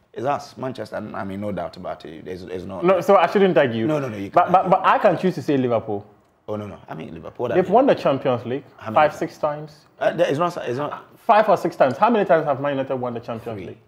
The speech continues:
Speaker 2: Hmm?
Speaker 1: Three.
Speaker 2: That's
Speaker 1: Yeah.
Speaker 2: half
Speaker 1: But,
Speaker 2: of what
Speaker 1: but
Speaker 2: Man
Speaker 1: when, when they won,
Speaker 2: Okay, now let's
Speaker 1: when
Speaker 2: ta-,
Speaker 1: they
Speaker 2: let, now let's talk about the coach you've hired.
Speaker 1: Anyway,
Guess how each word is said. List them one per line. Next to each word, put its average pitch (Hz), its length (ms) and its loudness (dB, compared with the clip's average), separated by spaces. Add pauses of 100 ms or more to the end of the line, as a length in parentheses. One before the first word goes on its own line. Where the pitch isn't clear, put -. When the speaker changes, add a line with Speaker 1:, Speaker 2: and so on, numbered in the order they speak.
(460)
Speaker 2:
Hmm? 127 120 -10 (400)
Speaker 1:
Three. 82 260 -12 (500)
Speaker 2:
That's 143 460 2 (340)
Speaker 1:
Yeah. 87 160 -14
Speaker 2:
half 160 420 4
Speaker 1:
But, - 120 2
Speaker 2:
of - 60 -4
what 135 240 0
Speaker 1:
but 110 120 2
Speaker 2:
Man 131 80 2
Speaker 1:
when, 143 240 0
when 139 300 -2
they 131 100 2
won, 127 220 0
Speaker 2:
Okay, 156 100 4
now 165 200 4
let's 180 100 6
Speaker 1:
when 175 80 2
Speaker 2:
ta-, 175 60 4
Speaker 1:
they 165 100 4
Speaker 2:
let, 202 140 4
now 214 120 6
let's 233 140 6
talk 214 80 4
about - 180 6
the 180 80 4
coach 143 180 2
you've 117 120 -4
hired. 123 180 0
Speaker 1:
Anyway, 104 220 -6